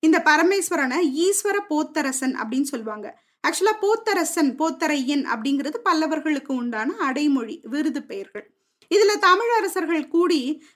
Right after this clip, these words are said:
விக்ரமாதித்தனை எதிர்த்ததா சாளுக்கிய வரலாறு சொல்லுது. ஆனா பல்லவர் பட்டயங்கள் பரமேஸ்வரன் பிறர் உதவி இல்லாம விக்ரமாதித்தனை கந்தையை சுத்திக்கிட்டு ஓட வச்சார். கந்தைன்னா இங்க துணியை குறிப்பிடுறாங்க, துணியை பத்திக்கிட்டு ஓட வச்சாரு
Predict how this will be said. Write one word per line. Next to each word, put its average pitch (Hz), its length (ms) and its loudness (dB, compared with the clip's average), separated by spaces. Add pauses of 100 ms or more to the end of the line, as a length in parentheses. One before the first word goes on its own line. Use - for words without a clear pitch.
(140)
விக்ரமாதித்தனை 403 840 4 (140)
எதிர்த்ததா 302 760 -2
சாளுக்கிய 370 640 4
வரலாறு 233 480 -4
சொல்லுது. 220 320 -6
ஆனா 294 220 2
பல்லவர் 339 500 -2
பட்டயங்கள் 262 640 0 (420)
பரமேஸ்வரன் 427 800 2 (120)
பிறர் 359 240 2
உதவி 359 440 0
இல்லாம 330 500 4
விக்ரமாதித்தனை 311 880 0 (420)
கந்தையை 415 560 4
சுத்திக்கிட்டு 330 420 -2
ஓட 330 380 2
வச்சார். 233 400 -6
கந்தைன்னா 294 360 2
இங்க 320 180 2
துணியை 330 400 2
குறிப்பிடுறாங்க, 233 640 -8
துணியை 392 380 -2
பத்திக்கிட்டு 269 340 -6
ஓட 294 300 -2
வச்சாரு 214 540 -8